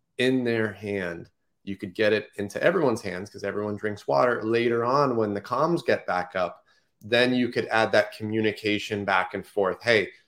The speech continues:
scan this Q R code to get all of your updates." It could say,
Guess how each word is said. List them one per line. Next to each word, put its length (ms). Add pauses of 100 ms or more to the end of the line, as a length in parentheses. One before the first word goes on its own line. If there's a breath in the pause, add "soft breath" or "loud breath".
(100)
scan 380
this 140
Q 180
R 140
code 200
to 60
get 120
all 160
of 60
your 140
updates." 520
It 140
could 160
say, 340